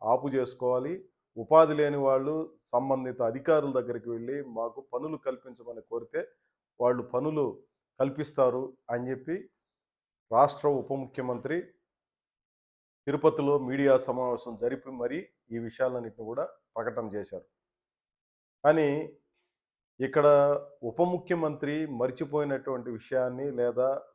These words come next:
సంబంధం లేకుండా మాట్లాడినటువంటి విషయాల్ని వివరిస్తూ, ఈ ఎర్రచందనం స్మగ్లింగ్ నిరోధానికి ఏ చర్యలు చేపడితే బాగుంటుందన్న విషయాల్ని వివరించడానికే ఈ వీడియోని చేస్తున్నాము.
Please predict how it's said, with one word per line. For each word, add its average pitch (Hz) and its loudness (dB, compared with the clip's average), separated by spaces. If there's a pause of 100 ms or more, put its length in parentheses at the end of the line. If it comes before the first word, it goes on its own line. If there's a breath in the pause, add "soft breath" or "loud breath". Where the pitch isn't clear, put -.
(140)
సంబంధం 156 -2
లేకుండా 135 -2
మాట్లాడినటువంటి 117 -4
విషయాల్ని 117 -8 (1500)
వివరిస్తూ, 147 2 (480)
ఈ 139 -4
ఎర్రచందనం 165 2
స్మగ్లింగ్ 147 -4
నిరోధానికి 143 4
ఏ 131 4
చర్యలు 143 -2 (120)
చేపడితే 127 -6
బాగుంటుందన్న 117 -4
విషయాల్ని 127 -6 (480)
వివరించడానికే 123 -4 (340)
ఈ 117 -8
వీడియోని 123 -4 (920)
చేస్తున్నాము. 127 -2